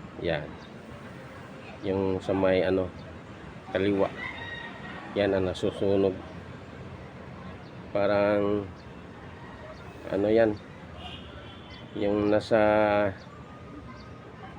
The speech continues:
gitna patungong itaas, yan ang nasusunog. Yan. Hindi pa yan tapos, ta-,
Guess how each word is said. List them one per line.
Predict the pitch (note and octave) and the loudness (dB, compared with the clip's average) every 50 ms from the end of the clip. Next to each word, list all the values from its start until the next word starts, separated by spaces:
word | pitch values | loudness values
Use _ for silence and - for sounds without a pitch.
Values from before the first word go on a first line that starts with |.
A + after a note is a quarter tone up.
| - - | -6 -4
gitna | G2+ B2 B2+ - - B2 A#2 A2+ A2 - - - - | 0 0 0 2 6 8 8 8 8 6 2 -2 0
patungong | - A2 - - A#2+ A#2 A#2 A2+ A2 A2 A2 G2 G#2+ | 0 2 4 8 8 10 10 10 10 8 8 6 4
itaas, | - - A#2 B2 B2 A#2 - - - - - | 2 2 2 4 4 2 2 0 -10 -6 0
yan | A2 G#2+ G2+ F#2+ G2 | 2 4 4 4 4
ang | G2+ G2 G2 | 4 4 2
nasusunog. | F#2 - A2 G2+ - - G2+ G2 G2 G2 G#2 G2+ G#2 - - - - - - - - - - - - - - - - - - - - - - - A#4+ - - - - - - - - - - - - - - | 2 0 0 -2 0 2 2 2 4 2 2 0 -2 -6 -12 -14 -14 -14 -14 -14 -16 -16 -14 -14 -14 -14 -14 -14 -14 -12 -12 -12 -12 -12 -12 -10 -10 -12 -12 -12 -14 -14 -14 -14 -14 -14 -14 -14 -14 -10 -8
Yan. | F#2+ F#2 F2 E2+ D#2+ F#2 G2+ - - - - - - - - - - - - - A#4 A#4 - - - - - - - - - - - - - - - - - - | -4 -2 -2 -2 -4 -4 -8 -10 -12 -12 -12 -12 -12 -12 -12 -14 -12 -12 -12 -12 -12 -12 -14 -14 -14 -12 -12 -12 -12 -12 -12 -10 -10 -8 -8 -8 -10 -8 -6 -2
Hindi | G2+ G2 G2+ G2+ G2 | 0 2 2 2 4
pa | B2 A#2 | 6 6
yan | A2+ A2 G#2+ | 6 6 6
tapos, | - G#2 G2 - B2 B2+ - - - | 4 0 0 2 0 0 0 0 0
ta-, | G#2+ G2 G2 G2+ G2+ G2+ G2+ G2+ F#2+ | 2 4 6 6 6 6 6 4 4